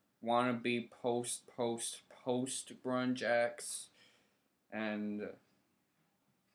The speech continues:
for movies you get a bunch of crappy children's flicks based on some elementary school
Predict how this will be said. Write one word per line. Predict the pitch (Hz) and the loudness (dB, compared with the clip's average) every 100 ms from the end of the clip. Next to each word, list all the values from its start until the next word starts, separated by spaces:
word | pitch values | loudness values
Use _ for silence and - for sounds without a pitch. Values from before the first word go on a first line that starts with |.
| _ - - _ _ _ _ - | _ -20 -20 _ _ _ _ -4
for | 123 | 0
movies | 117 127 123 127 123 120 127 | 4 4 4 4 2 0 -6
you | 117 | 0
get | 123 110 - - | 0 0 -2 -8
a | |
bunch | 113 - 131 135 139 | -2 4 6 6 2
of | 117 - - _ _ _ - - - - | -2 -6 -18 _ _ _ -20 -20 -20 -18
crappy | - 143 127 127 127 123 120 113 107 - - _ _ _ _ _ _ _ - | -4 6 6 6 2 2 2 0 -4 -8 -18 _ _ _ _ _ _ _ -12
children's | - 143 131 127 127 - - - | 0 2 4 2 0 -8 -18 -10
flicks | 127 127 - - - - - | -4 -4 -4 -12 -12 -8 -2
based | 123 123 - | -2 -2 -2
on | 117 117 113 113 _ _ _ - | 0 0 -2 -4 _ _ _ -12
some | - - 113 | -10 -2 4
elementary | 127 123 123 123 - 123 | 6 6 2 0 -2 -2
school | 123 - 131 127 113 | -2 -6 -2 0 -2